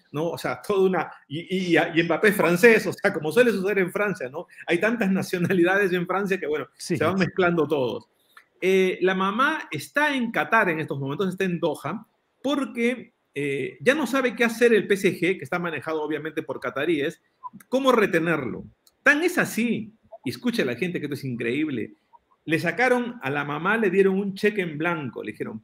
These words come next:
Speaker 1: "Ponga la cifra
Speaker 2: No.
Speaker 1: que usted quiera para que se quede Mbappé,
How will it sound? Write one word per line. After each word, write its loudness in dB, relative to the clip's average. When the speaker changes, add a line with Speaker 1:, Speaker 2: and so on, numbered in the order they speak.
Speaker 1:
"Ponga -2
la 0
cifra 4
Speaker 2:
No. 8
Speaker 1:
que -2
usted -14
quiera 4
para -2
que -4
se -4
quede 6
Mbappé, 2